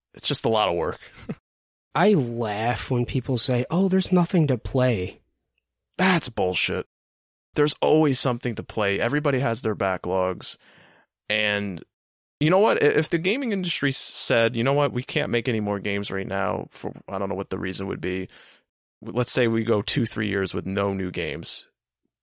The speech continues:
Speaker 1: We would be fine.
Speaker 2: I'll do you one better, Mike. I think they could not make another new game for the rest of my life.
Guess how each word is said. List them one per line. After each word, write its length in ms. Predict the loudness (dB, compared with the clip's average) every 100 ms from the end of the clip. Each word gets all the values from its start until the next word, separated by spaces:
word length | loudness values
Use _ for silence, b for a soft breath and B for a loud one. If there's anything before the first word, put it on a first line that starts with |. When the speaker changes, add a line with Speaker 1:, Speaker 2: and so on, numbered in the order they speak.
| -2
Speaker 1:
We 80 |
would 140 | 0 2
be 100 | 0
fine. 320 | 0 -2 -4 -10 _ _ _ _ _ _ _ -4
Speaker 2:
I'll 80 | -2
do 140 | 0
you 100 | 2
one 220 | 4 4
better, 320 | 2 2 2 2
Mike. 340 | 0 -4 -2
I 140 | 0
think 280 | 2 2 2
they 120 | 2
could 160 | 2 2
not 220 | 2 2
make 200 | 2 2
another 380 | 2 2 2 2
new 200 | 2 2
game 260 | 0 0 0
for 100 | 0
the 80 |
rest 380 | -2 0 0 2
of 60 | 2
my 180 | 2 0
life. 720 | -4 -6 0 0 -2 -10